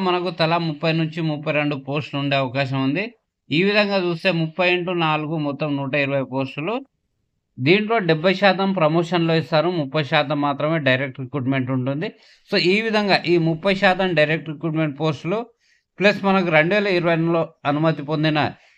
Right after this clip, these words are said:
ఈ నూట ముప్పై నాలుగు మొత్తం కలిపి నూట డెబ్బై ప్లస్ పోస్టులకు సంబంధించి మనకు నోటిఫికేషన్ రాబోతుంది. అయితే ఈ పాత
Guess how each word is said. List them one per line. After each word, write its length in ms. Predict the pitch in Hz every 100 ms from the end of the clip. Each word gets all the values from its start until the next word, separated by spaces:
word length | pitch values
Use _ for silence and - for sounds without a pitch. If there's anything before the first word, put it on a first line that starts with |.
| -
ఈ 100 | 151 160
నూట 160 | 165 175 180
ముప్పై 200 | 160 165 143
నాలుగు 300 | 131 117 104 98 110 _ - 143
మొత్తం 280 | - 202 208
కలిపి 280 | 208 190 202 180
నూట 180 | 170 190 185
డెబ్బై 260 | 175 156 170 151
ప్లస్ 200 | 170 196 - -
పోస్టులకు 400 | 170 165 185 160 165
సంబంధించి 460 | 151 151 147 147 170
మనకు 220 | 160 156 139
నోటిఫికేషన్ 580 | 135 139 139 139 151 135
రాబోతుంది. 540 | 127 127 131 135 135 196 277 _ _ _ _ _
అయితే 140 | 180 208
ఈ 40 | 170 170
పాత 200 | 170